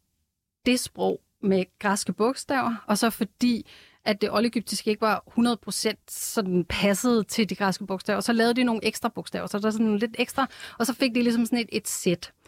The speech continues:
Og man kunne læse koptisk på det her tidspunkt, men, øh, ligesom forholdet mellem at identificere de koptiske ord med det, der stod i hieroglyffer, det var ligesom det, som Champollion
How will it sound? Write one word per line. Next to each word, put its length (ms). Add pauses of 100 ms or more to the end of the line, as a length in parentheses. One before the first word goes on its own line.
(300)
Og 160
man 160
kunne 480 (400)
læse 480 (260)
koptisk 520 (560)
på 80
det 140
her 100
tidspunkt, 400 (220)
men, 360
øh, 240
ligesom 260
forholdet 640
mellem 240
at 100
identificere 920 (1080)
de 80
koptiske 520
ord 300
med 120
det, 140
der 60
stod 240
i 40
hieroglyffer, 520
det 140
var 80
ligesom 220
det, 180
som 160
Champollion 640